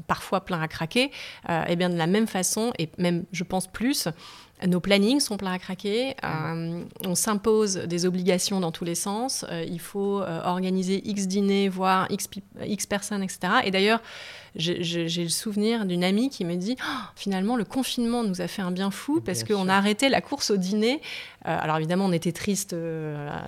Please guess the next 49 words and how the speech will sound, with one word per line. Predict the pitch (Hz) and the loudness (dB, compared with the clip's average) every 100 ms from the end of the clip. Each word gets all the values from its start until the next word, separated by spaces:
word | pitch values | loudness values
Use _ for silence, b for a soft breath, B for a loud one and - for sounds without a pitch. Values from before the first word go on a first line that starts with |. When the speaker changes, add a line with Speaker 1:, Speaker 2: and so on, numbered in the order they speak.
| - - - - | -8 -8 -8 -4
Speaker 2:
Non, | 196 185 | 0 2
Speaker 1:
de, | |
Speaker 2:
non, | 165 156 | 4 4
Speaker 1:
de, | 170 | 2
Speaker 2:
on | |
Speaker 1:
d'être, | 165 175 - | 4 2 2
Speaker 2:
était | 175 | -2
Speaker 1:
euh, | |
Speaker 2:
tous | 208 240 - | 0 -2 0
ravis | 190 170 185 240 | 2 4 4 6
de, | 180 | 6
<laughs> | 151 233 180 180 | 8 8 8 6
de | 190 | 6
Speaker 1:
Mais | 202 | 8
il | |
y | 262 | 8
avait | 254 320 | 6 8
Speaker 2:
plus | |
voir | 320 220 | 12 12
Speaker 1:
un | |
côté | 233 226 320 311 | 12 8 8 8
Speaker 2:
personne. | 285 254 | 8 8
Speaker 1:
de | |
nous | 254 269 403 - B B B B | 4 4 0 -4 B B B B
Speaker 2:
On | 170 | 0
Speaker 1:
qui, | 185 | 2
Speaker 2:
faisait | - 196 | 6 4
dix | 165 208 | 4 2
Speaker 1:
voilà, | 220 247 214 | 4 6 6
Speaker 2:
minutes | 196 | 6
de | |
Speaker 1:
qui | 196 | 4
faisait | 196 196 | 6 8
Speaker 2:
Clubhouse | 180 208 | 10 10
Speaker 1:
baisser | 311 294 | 8 6
la | 220 | 4
Speaker 2:
et | |
ça | - | 4
Speaker 1:
pression. | 165 160 160 | 4 4 4
Speaker 2:
nous | 165 | 4
allait | 160 160 | 2 0
très | - 202 | -2 -2
bien. | 175 135 _ - - | -2 -4 _ -8 0
Speaker 1:
Voilà. | 185 165 B B B | 4 4 B B B
Et | - | -2
donc, | 190 240 - | 0 0 -2
effectivement, | 220 226 233 - 220 262 | -2 0 -2 -4 -4 -2
c'est | 311 - | -2 -4
vrai | 185 202 262 | -2 -2 -4